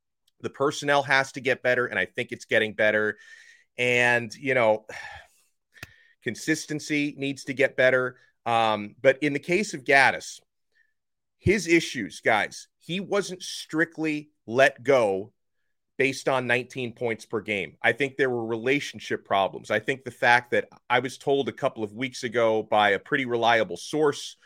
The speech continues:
uh, close to Frank Ponce, that he and Ponce didn't get along well professionally. Personally, I have no idea, but professionally, I don't think they got along very well. Gattis didn't seek his input.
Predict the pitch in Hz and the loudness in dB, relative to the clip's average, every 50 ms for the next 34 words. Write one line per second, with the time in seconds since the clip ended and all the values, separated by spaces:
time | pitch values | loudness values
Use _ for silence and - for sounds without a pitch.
0 | _ _ _ _ _ _ _ 107 107 107 107 - - 139 131 131 127 - - 117 | _ _ _ _ _ _ _ 0 0 0 0 -2 -2 0 0 0 -2 -4 -8 -8
1 | - - - 123 120 117 113 - - - 135 139 143 147 147 147 - - - - | -8 -4 0 2 2 2 0 -6 -8 -4 -2 0 0 0 -2 -4 -8 -14 -16 -18
2 | - _ 123 117 117 110 110 - - _ _ _ _ _ 143 143 143 139 127 117 | -4 _ 4 4 6 6 4 2 -2 _ _ _ _ _ -10 -8 -2 -2 -2 -2
3 | 110 104 - - 135 143 147 143 135 - - 135 139 131 139 - 143 139 131 127 | -2 -6 -6 0 2 2 2 0 -2 -8 -8 -8 -8 -8 -4 -2 0 0 2 2
4 | 123 131 135 135 131 117 123 123 120 120 - - 104 - - 135 139 135 - - | 2 2 2 2 0 0 2 0 0 0 -2 -12 -12 -2 0 0 2 0 -2 -8
5 | 143 131 131 127 123 - 151 151 147 - - 147 143 139 135 123 123 123 113 123 | -6 -4 -4 -6 -4 -2 -2 -2 -2 -4 -8 -6 -2 2 2 4 2 2 0 -2
6 | 120 117 113 107 107 101 104 101 98 92 - 95 - 110 104 - - 147 147 - | -2 0 0 0 -2 -2 -2 -4 -4 -4 -6 -12 -12 -14 -8 -2 -2 -2 -2 -2
7 | - - 143 135 139 139 127 127 131 127 117 - 139 127 - 135 120 127 123 120 | -6 -8 -6 -4 0 2 2 2 0 -2 -6 -8 -10 -8 -8 -6 -4 -2 -2 -2
8 | 117 120 123 127 123 120 113 120 120 117 113 107 117 113 110 110 107 117 120 120 | -2 -2 -2 -2 -4 -4 -6 -6 -6 -6 -4 -2 0 0 0 0 2 2 2 2
9 | 123 120 - - - 117 107 107 - - - 117 - _ 98 85 92 131 143 143 | 2 -2 -8 -12 -14 -14 -14 -16 -18 -14 -14 -14 -14 _ -16 -8 -4 -4 -4 -4
10 | - - 139 135 131 - | -4 2 4 4 4 4